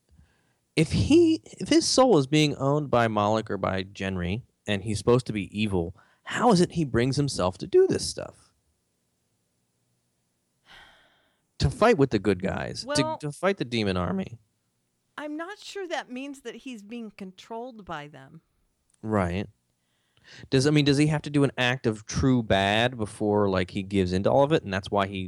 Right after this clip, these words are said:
Speaker 1: didn't kill that guy in the institution?
Speaker 2: Maybe.
Speaker 1: Is that what Jenry was trying to do? Like,
Speaker 2: Or
Speaker 1: convince him,
Speaker 2: perhaps
Speaker 1: like
Speaker 2: they were just too occupied to be controlling him?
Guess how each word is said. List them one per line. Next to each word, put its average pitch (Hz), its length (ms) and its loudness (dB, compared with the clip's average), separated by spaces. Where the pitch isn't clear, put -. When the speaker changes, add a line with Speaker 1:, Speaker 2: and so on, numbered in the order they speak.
Speaker 1:
didn't 95 360 -8
kill 95 200 0
that 90 180 -6
guy 180 260 -4
in 101 180 -4
the 95 180 -6
institution? 98 720 -8
Speaker 2:
Maybe. 185 540 -16
Speaker 1:
Is 107 140 -4
that 104 160 -2
what 104 220 -2
Jenry 104 280 2
was 98 100 0
trying 92 200 0
to 90 60 -2
do? 95 140 2
Like, 90 160 4
Speaker 2:
Or 202 160 -2
Speaker 1:
convince 214 200 -12
him, 208 60 -10
Speaker 2:
perhaps 220 120 0
Speaker 1:
like 170 180 -2
Speaker 2:
they 220 100 -8
were 214 120 -12
just 214 360 -14
too 226 280 -16
occupied 208 680 -16
to 214 100 -20
be 214 160 -16
controlling 247 600 -20
him? 302 220 -20